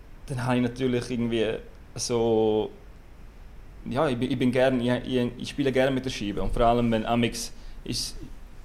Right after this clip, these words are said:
wird's mir auch zu langweilig <laughs> und dann kann ich halt spielen. Aber, äh, nein, ich denke, es ist auch, es ist auch sehr wichtig für Verteidiger, vor allem jetzt, äh, in den Playoffs, wenn du viel Scheibe kannst spielen, dann kriegen sie auch nicht so viel Hits über, oder? I-,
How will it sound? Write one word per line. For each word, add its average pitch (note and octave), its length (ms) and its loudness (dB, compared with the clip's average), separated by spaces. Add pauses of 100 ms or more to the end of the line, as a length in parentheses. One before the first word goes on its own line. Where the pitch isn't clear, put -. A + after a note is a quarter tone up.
(460)
wird's C3 240 -2
mir C3+ 120 4
auch B2 80 8
zu A#2+ 100 -4
langweilig C3+ 640 6
<laughs> - 60 2
und F#3 80 10
dann D3+ 220 8
kann C#3+ 200 6
ich C#3 80 10
halt C#3 300 10
spielen. C3 420 8 (380)
Aber, C3+ 260 10
äh, B2 400 12 (260)
nein, D3 400 10
ich D3+ 120 6
denke, D3+ 240 6
es C3+ 100 2
ist D3 220 2
auch, D3 100 12
es D3+ 140 4
ist - 100 2
auch D#3 120 8
sehr D#3 260 6
wichtig D#3+ 340 2
für D3 80 2
Verteidiger, C3 600 2 (200)
vor A#2 120 2
allem B2 240 4
jetzt, - 320 -2
äh, A#2 140 4
in A2 40 2
den A2 100 -2
Playoffs, B2+ 520 2
wenn A2+ 120 0
du A#2 80 -2
viel C3 220 -4
Scheibe C#3+ 240 -4
kannst C#3 160 -6
spielen, B2+ 220 -2
dann A2+ 100 0
kriegen A#2 240 -2
sie A#2+ 100 -2
auch A#2 40 2
nicht A#2 120 -2
so B2+ 60 -6
viel A#2 160 -2
Hits C#3+ 240 -4
über, G#2+ 320 -4
oder? A#2 140 -2
I-, B2 240 -2